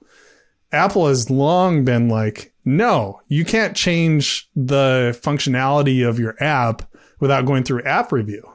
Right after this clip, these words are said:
Like, this is a big deal." But for some reason, they've been okay with this. And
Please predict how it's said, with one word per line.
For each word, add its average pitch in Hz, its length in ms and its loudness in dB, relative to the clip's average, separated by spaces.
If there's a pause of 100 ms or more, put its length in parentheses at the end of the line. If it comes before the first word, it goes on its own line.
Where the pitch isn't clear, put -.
(240)
Like, 113 200 -4
this 165 240 0
is 131 120 -2
a 131 60 0
big 123 360 0
deal." 131 400 -2 (720)
But 147 480 2 (1200)
for 202 140 2
some 226 520 0
reason, 202 420 2
they've 147 160 2
been 139 160 2
okay 127 280 0
with 107 100 -4
this. - 340 -10 (420)
And 143 440 0